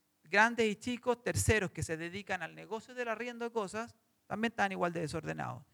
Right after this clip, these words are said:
Yo venía de una empresa muy grande internacional, pero esa empresa tiene, claro, recursos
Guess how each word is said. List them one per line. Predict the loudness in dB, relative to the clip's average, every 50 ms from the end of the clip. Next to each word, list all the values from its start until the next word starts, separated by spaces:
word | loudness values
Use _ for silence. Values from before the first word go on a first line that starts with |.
| _ _ _ -2
Yo | 0 2 2
venía | 2 0 -2 -4
de |
una | -4 -6
empresa | -6 -8 -10 -14
muy | -12 -6 0 2 2 4
grande | 4 4 2 0 -2 -6
internacional, | -10 -10 -8 -8 -8 -6 -6 -4 -2 -2 -2 -2 -4 -8 _ _ _ _ _ _ _ _ _ _ _ 4
pero | 4 4 4 4
esa | 0 0 -4
empresa | -2 2 2 2 2 2 0 -2 -2
tiene, | -2 -2 -6 -6 -6 -8 -8
claro, | -4 -2 -2 0 0 -2 -4 -4
recursos | 0 0 0 4 8 8 8 8 8 2 -2 -2 -2 -2 -4